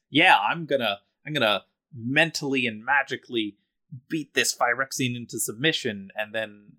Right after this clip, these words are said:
uh, it will lead, I can make it lead us out of here." Uh, what's really happening is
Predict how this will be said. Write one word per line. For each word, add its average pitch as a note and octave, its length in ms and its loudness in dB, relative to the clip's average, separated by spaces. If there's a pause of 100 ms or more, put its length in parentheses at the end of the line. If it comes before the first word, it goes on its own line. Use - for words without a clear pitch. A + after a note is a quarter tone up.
(100)
uh, G#2+ 60 -6 (100)
it F#3 80 -2
will C3 180 -4
lead, C#3 300 -6
I - 60 -18
can A#2+ 280 -8
make D3 240 0
it A2+ 140 -8
lead C3+ 180 0
us A#2 160 2
out C3+ 200 2
of A2 120 -8
here." G2 300 -10 (300)
Uh, G2+ 360 4 (200)
what's B2 300 -18
really C4 240 4
happening B2+ 440 2
is A2 280 -10